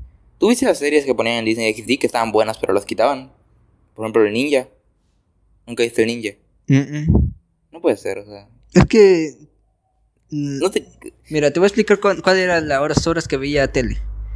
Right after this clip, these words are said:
Speaker 1: A ver.
Speaker 2: Ah, y ahorita después tú me dices cuándo veías tele.
Speaker 1: Ok.
Speaker 2: Yo me despertaba, ponía la tele, Phineas y Ferb. Llegan las vacaciones y
Speaker 1: Sí,
Speaker 2: vuelve el
Speaker 1: muy buena
Speaker 2: verano.
Speaker 1: intro.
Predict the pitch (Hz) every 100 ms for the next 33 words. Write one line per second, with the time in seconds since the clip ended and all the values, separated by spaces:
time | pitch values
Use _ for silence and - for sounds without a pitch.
0 | - - 101 98 104 - - - - -
1 | 139 127 139 143 147 127 160 151 151 151
2 | 139 151 - 135 135 123 127 127 160 147
3 | _ 107 - 101 120 147 151 135 139 139
4 | 139 151 135 196 220 262 - _ - 139
5 | 143 156 147 139 123 165 175 190 180 _
6 | - - 151 139 127 120 110 - _ _
7 | _ _ _ _ _ _ - 98 98 113
8 | 156 175 - - 165 151 170 160 135 139
9 | 135 139 139 98 - 165 160 151 107 110
10 | 104 98 - - -